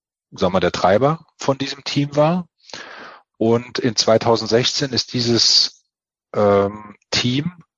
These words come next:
an dem Einstieg von Warburg Pincus auseinandergefallen.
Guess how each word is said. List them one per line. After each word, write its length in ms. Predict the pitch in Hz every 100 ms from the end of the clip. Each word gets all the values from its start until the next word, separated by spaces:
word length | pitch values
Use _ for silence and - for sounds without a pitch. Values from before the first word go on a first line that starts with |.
| _ _ _ _ _ _ _ _
an 260 | 104 110 113
dem 180 | 113 104
Einstieg 460 | 98 113 - 120
von 180 | - 104
Warburg 400 | 98 107 110 -
Pincus 460 | - 117 - 113 -
auseinandergefallen. 920 | 107 95 95 95 92 - - 78 71